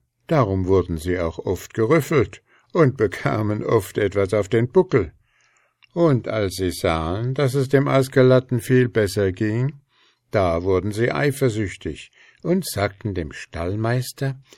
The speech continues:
er sei ein Götzendiener, der nicht Gott, sondern ein Bild verehre.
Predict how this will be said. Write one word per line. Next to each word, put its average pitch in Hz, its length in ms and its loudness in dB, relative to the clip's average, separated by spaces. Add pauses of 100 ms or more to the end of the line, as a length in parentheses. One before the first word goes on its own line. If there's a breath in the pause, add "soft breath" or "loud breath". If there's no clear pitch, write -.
(420 soft breath)
er 98 240 -2
sei 85 380 -6
ein 73 240 -12
Götzendiener, 95 840 -6 (340 soft breath)
der 95 140 -2
nicht 80 340 -12
Gott, 131 320 -4 (160 soft breath)
sondern 80 400 -6
ein 73 220 -10
Bild 131 340 0
verehre. 82 600 -10